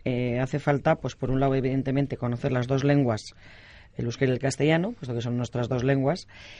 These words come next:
y porque, eh, es, eh, es evidente, eh, más que evidente, que hasta el siglo diecinueve,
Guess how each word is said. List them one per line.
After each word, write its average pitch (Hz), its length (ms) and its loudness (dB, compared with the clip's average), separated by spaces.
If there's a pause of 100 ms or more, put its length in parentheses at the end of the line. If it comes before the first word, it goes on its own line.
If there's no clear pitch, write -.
(240)
y 185 160 6
porque, 131 560 0
eh, 123 320 2
es, 123 260 0
eh, 127 460 0
es - 180 -2
evidente, 135 680 2
eh, 123 480 -2 (720)
más 151 400 6
que 135 180 4
evidente, 131 600 4
que 131 140 -6
hasta 123 200 -4
el 117 60 -2
siglo 139 240 0
diecinueve, 139 540 0